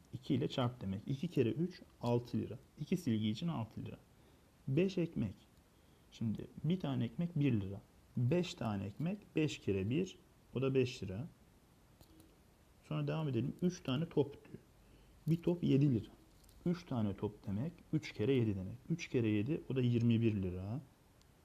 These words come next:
Ve bir de kitap. Kitap kaç lira bakıyorum? On lira. Bir de on lira. Bunların hepsini toplamam lazım.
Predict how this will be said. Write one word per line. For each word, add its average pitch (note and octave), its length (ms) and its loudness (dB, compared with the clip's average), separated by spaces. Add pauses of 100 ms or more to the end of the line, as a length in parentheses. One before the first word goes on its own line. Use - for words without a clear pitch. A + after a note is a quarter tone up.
(1160)
Ve C3 160 4
bir D#3+ 240 2
de E3 200 -2 (160)
kitap. - 260 -4 (1040)
Kitap F3 320 -2
kaç B2 240 0
lira B2 140 -4
bakıyorum? C3+ 520 -2 (120)
On B2+ 140 6
lira. G2 280 2
Bir D#3+ 100 2
de D#3 40 -2
on G#2+ 300 2
lira. G2 160 -4
Bunların D3+ 340 0
hepsini D#3 340 -4
toplamam A2 580 -2
lazım. F#2+ 240 -8